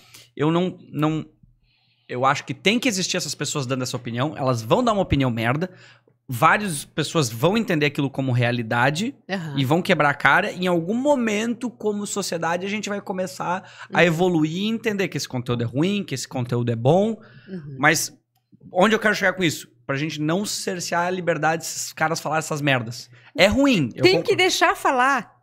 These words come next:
Speaker 2: né? A gente é que tem que
Speaker 1: Só que
Speaker 2: saber o filtro, fazer o filtro. É que nem quando a gente tá falando da mídia da imparcialidade. Então, assim, pô, isso aqui pra mim é absolutamente tendencioso. Eu não vou mais assistir isso aqui. Eu vou migrar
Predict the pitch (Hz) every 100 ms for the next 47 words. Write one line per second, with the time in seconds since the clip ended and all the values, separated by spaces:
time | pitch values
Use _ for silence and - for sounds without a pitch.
0 | - 185 180 185 240 330 320 - - -
1 | 277 160 214 233 262 - - - 339 370
2 | 165 147 226 160 180 285 - 339 302 -
3 | 123 - _ - - 214 180 165 214 247
4 | 247 240 233 - 240 262 311 311 285 254
5 | 269 277 294 320 302 330 359 277 190 208
6 | 208 214 226 220 202 - 214 277 269 247
7 | 247 320 - _ _ _ - 226 277 -
8 | 320 294 294 294 302 311 294 320 320 370
9 | 392 233 240 247 240 370 294 202 196 -
10 | - 185 - - 135 117 _ _ _ 170
11 | 180 220 254 208 214 220 311 381